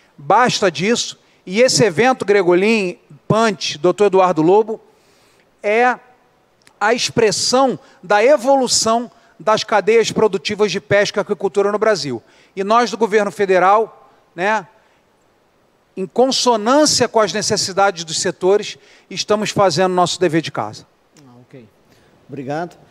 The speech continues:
Speaker 2: Eh, Eduardo, há uma, essa questão do tratamento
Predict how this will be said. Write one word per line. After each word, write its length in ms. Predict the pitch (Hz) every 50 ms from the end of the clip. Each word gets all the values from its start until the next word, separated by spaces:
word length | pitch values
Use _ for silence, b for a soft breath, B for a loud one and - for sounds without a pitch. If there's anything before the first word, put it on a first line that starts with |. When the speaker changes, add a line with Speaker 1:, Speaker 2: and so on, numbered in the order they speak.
| b b b b
Speaker 2:
Eh, 360 | - 151 143 135 113 143 143 - - _ _ _ _ _ -
Eduardo, 480 | 165 156 180 185 190 196 190 170 - _ -
há 100 | 143 185
uma, 440 | 220 247 269 269 254 247 214 156 - _ _
essa 240 | - 185 190 - 233
questão 280 | - 220 208 - 240 247
do 120 | 240 226
tratamento 960 | - - 202 185 180 - 170 156 156 165 185 196 190 175 147 - - 127 113